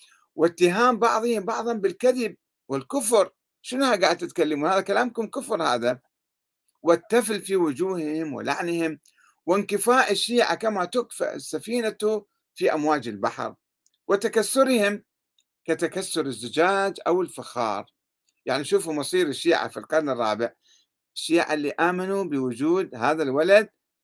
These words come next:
صار عندهم يعني حيرة واختلاف وصراعات داخلية، وقاموا يس-، يسخرون و، آه، ي-، ي-، يستهزئون بمن يؤمن بوجود واحد مخفي. تقدرون تراجعون ال-،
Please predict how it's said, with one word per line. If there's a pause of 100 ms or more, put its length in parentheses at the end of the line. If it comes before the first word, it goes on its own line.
(160)
صار
عندهم (320)
يعني
حيرة
واختلاف
وصراعات
داخلية، (420)
وقاموا
يس-،
يسخرون
و،
آه،
ي-،
ي-،
يستهزئون
بمن
يؤمن
بوجود
واحد
مخفي. (840)
تقدرون
تراجعون
ال-،